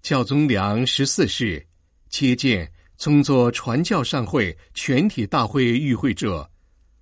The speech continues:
敦促他们跨越个别堂区、教区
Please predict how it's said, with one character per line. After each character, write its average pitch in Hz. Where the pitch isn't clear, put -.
敦 214
促 143
他 120
们 104
跨 151
越 139
个 -
别 113
堂 110
区、 143
教 160
区 143